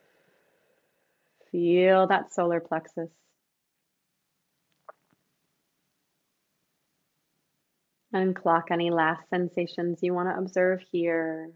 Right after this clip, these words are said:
in that two space, space of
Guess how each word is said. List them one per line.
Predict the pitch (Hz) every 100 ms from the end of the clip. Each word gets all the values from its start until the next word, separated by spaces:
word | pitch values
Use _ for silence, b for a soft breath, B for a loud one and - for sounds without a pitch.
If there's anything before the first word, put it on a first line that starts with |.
| 165 _ _ -
in | 175 170
that | 170 -
two | - - 165
space, | - - 156 156 156 - _ _ _ _ _ _ _ _ _ _ _ _
space | - 156
of | -